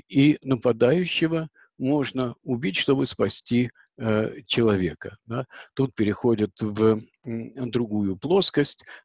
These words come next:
да, и, э, разбирают, э, м, похожий закон, который называется Дин Родев, преследователи, да,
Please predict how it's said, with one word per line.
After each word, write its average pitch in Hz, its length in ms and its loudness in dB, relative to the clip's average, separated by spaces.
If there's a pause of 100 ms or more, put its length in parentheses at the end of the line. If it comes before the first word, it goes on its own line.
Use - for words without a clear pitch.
да, 117 200 2
и, 113 500 4 (300)
э, 107 280 2 (100)
разбирают, 110 760 2 (200)
э, 104 360 2 (360)
м, 104 300 -8
похожий 101 500 -2
закон, 151 420 -2
который 123 380 -4
называется 123 600 0
Дин 123 240 -4
Родев, 131 400 2
преследователи, 107 920 0 (320)
да, 123 200 2